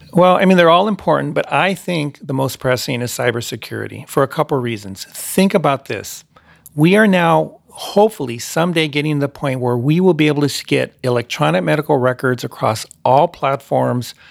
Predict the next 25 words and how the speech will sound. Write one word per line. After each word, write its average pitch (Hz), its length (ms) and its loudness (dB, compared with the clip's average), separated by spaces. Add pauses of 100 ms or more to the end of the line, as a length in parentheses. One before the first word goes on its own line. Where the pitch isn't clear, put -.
(120)
so - 180 -2
that 123 200 -2
we 160 220 2
can 175 200 -2
be 139 200 2
able 135 260 2
to 127 120 -12
better 160 600 -2 (160)
treat - 580 0
and 117 160 -6
take 123 180 -4
care 131 160 0
of 113 140 -2
patients. - 560 -6 (640)
But 143 120 2
what 226 200 4
happens 247 520 -2
if 127 120 -4
there's 143 180 2
some 190 240 -2
type 190 300 -4
of 147 80 -6
cybersecurity 151 1300 -2 (680)
breach 160 480 2 (640)
where 139 460 2